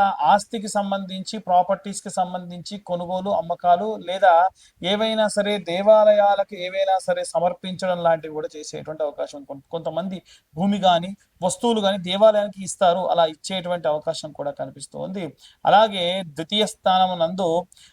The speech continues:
ఆ, ప్రథమ స్థానం నందు అంటే లగ్నాత్ బుధ గ్రహం యొక్క కలయిక ఏర్పడుతుంది. కాబట్టి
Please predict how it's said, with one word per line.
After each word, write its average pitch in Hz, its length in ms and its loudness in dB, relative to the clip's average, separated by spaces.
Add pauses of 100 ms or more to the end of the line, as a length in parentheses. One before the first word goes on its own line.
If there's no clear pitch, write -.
(180)
ఆ, 143 140 6
ప్రథమ 151 360 2
స్థానం 196 400 2
నందు 170 200 0
అంటే 175 140 -6
లగ్నాత్ 185 800 2 (460)
బుధ 156 220 0
గ్రహం 214 440 2
యొక్క 196 200 -4
కలయిక 190 420 2
ఏర్పడుతుంది. 170 840 -2
కాబట్టి 175 640 0